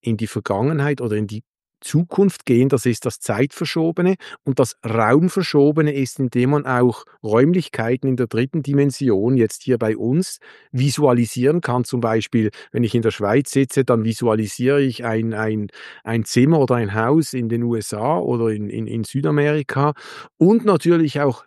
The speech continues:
raumverschoben, sogar in, in, in, in Dime-, Quanten, äh, qu-, quantenphysisch in, in, in anderen Dimensionen, zum Beispiel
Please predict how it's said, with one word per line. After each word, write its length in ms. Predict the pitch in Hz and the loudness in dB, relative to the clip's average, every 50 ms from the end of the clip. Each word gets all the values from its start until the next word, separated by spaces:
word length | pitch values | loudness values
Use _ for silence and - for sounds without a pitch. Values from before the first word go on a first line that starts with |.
| _ - | _ -10
raumverschoben, 1120 | 113 110 107 104 101 127 151 165 - - 165 139 - 156 147 143 147 147 143 147 139 135 113 _ | -6 -4 -2 0 2 2 2 2 0 -2 -4 -2 0 2 2 2 2 2 4 4 4 4 2 _
sogar 580 | _ - 127 - - 131 123 131 123 123 120 120 | _ -20 -12 -4 -4 0 2 2 2 4 2 2
in, 160 | 117 117 113 | 0 0 -2
in, 220 | 110 117 113 113 | -4 -4 -4 -4
in, 180 | 110 120 117 110 | -4 -4 -4 -2
in 180 | 107 117 113 107 | 0 0 0 0
Dime-, 300 | - 131 127 120 120 117 | 2 2 4 4 4 2
Quanten, 600 | - - 120 113 123 147 - - 165 156 156 151 | 2 0 2 2 2 2 0 2 2 2 2 2
äh, 440 | - 131 123 123 123 120 123 120 110 | 0 -2 -2 -2 -2 -2 -2 -4 -6
qu-, 500 | - - - - 117 - 123 - - 110 - | -8 -16 -16 -14 -12 -12 -10 -8 -8 -6 -4
quantenphysisch 1040 | - - 117 123 135 - - 143 120 - - 139 143 131 - - 143 135 120 - | 0 2 2 2 2 0 -2 -2 -2 0 0 0 0 0 0 0 0 0 0 -2
in, 220 | - 123 117 110 107 | -2 -2 -2 -2 -2
in, 260 | - 120 117 113 110 | -2 -2 -2 -2 -2
in 160 | 117 113 110 | -2 -4 -2
anderen 440 | 104 113 117 127 135 143 139 131 131 _ _ _ _ _ _ _ _ _ - | 0 0 2 2 4 4 4 2 2 _ _ _ _ _ _ _ _ _ 2
Dimensionen, 960 | 139 139 131 127 123 120 110 - 123 117 107 98 101 120 139 160 190 208 220 214 - - - - - - - - | 4 4 6 6 6 4 4 2 2 2 4 4 4 4 4 4 4 4 4 2 -2 -8 -20 -20 -20 -20 -18 -10
zum 180 | - 139 135 | -6 -4 -2
Beispiel 720 | 117 120 113 117 117 113 - - 127 113 107 107 104 101 | 0 0 2 0 0 -2 -2 -4 -4 -2 -2 -2 -4 -6